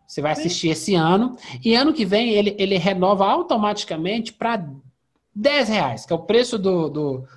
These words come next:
Speaker 1: do Amazon Prime. Ok, tá bom.
Speaker 2: É,
Speaker 1: Não.
Speaker 2: isso.
Speaker 1: Trinta reais pra assistir esse le-, pra assistir a Libertadores desse ano.
Speaker 2: Não, é, eu vou, eu
Speaker 1: Tem
Speaker 2: vou te
Speaker 1: chance.
Speaker 2: falar co-,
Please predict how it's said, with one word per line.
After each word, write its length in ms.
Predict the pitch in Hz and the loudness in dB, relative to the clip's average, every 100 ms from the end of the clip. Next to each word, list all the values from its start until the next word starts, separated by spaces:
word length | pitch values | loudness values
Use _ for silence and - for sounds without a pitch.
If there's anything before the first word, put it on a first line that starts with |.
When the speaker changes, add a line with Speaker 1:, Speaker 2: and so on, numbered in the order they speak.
| _ | _
Speaker 1:
do 80 | 165 | 0
Amazon 400 | 165 160 165 160 | 2 0 0 -4
Prime. 420 | - 120 104 107 _ _ _ _ _ _ _ _ _ - | -8 -10 -10 -18 _ _ _ _ _ _ _ _ _ -6
Ok, 340 | 359 330 320 - _ _ _ | -2 -2 -4 -10 _ _ _
tá 120 | 226 | -6
bom. 240 | 262 - _ _ _ _ _ _ _ _ _ | -6 -10 _ _ _ _ _ _ _ _ _
Speaker 2:
É, 120 | 208 | 0
Speaker 1:
Não. 340 | 202 175 175 - _ 220 | 2 2 -4 -12 _ -8
Speaker 2:
isso. 220 | 190 - | -8 -4
Speaker 1:
Trinta 240 | 302 311 | -2 0
reais 300 | 226 196 214 | 0 0 0
pra 80 | 220 | -4
assistir 280 | 214 190 208 | -6 -2 -2
esse 140 | 196 | 0
le-, 140 | 185 175 | -2 -2
pra 180 | 170 | -2
assistir 380 | 165 160 170 180 | -2 -4 -2 -2
a 20 | |
Libertadores 460 | 160 151 156 147 147 | -2 -2 -2 -2 -2
desse 240 | 151 - | -4 -4
ano. 260 | 127 113 - - _ 320 | -4 -6 -10 -20 _ -2
Speaker 2:
Não, 380 | 339 240 - | 0 0 -4
é, 160 | 151 165 | -10 -2
eu 140 | 214 | -2
vou, 80 | 220 | 0
eu 40 | 202 | 0
Speaker 1:
Tem 100 | 196 | 2
Speaker 2:
vou 100 | 214 | 2
te 20 | |
Speaker 1:
chance. 100 | 226 | 2
Speaker 2:
falar 240 | 220 202 202 | 0 0 0
co-, 260 | 208 - | -6 -10